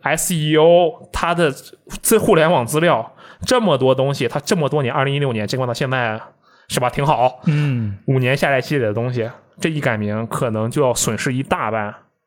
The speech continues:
Speaker 1: 意味着你搜索后面没有办法正确地引导到他想要的位置了，可能。
Speaker 2: 嗯。
Speaker 1: 那暴雪肯定比我们更不高兴，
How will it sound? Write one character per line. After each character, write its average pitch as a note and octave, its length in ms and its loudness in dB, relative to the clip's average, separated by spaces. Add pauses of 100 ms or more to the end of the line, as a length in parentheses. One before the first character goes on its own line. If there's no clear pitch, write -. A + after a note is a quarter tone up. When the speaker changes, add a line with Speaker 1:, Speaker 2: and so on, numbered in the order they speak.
(260)
Speaker 1:
意 E3 160 -2
味 D#3 100 0
着 C3 100 -2
你 A#2+ 140 -4
搜 D3+ 220 -2
索 C3 160 -2
后 D#3 120 -4
面 C3 220 -4
没 A#2 100 -4
有 D#3 120 2
办 B2+ 100 0
法 B2 100 -6
正 C#3 200 -4
确 D3 100 -4
地 B2 80 -2
引 A2 140 -4
导 A2+ 120 -2
到 A2 120 -2
他 B2 100 -4
想 A2 180 -6
要 A2+ 80 -2
的 A#2 60 -2
位 A#2+ 140 -2
置 G#2+ 100 -4
了， G#2+ 100 -6
可 A#2 120 -4
能。 G#2 120 -10 (200)
Speaker 2:
嗯。 C3 360 0 (240)
Speaker 1:
那 G#3 160 0 (140)
暴 G#3+ 100 2
雪 E3 140 0
肯 B2 100 -6
定 B2 80 -4
比 B2+ 80 -4
我 D3 80 0
们 A#2 140 -6
更 D#4+ 160 -2
不 C#3 80 0
高 A2 140 -2
兴， A#2 200 -6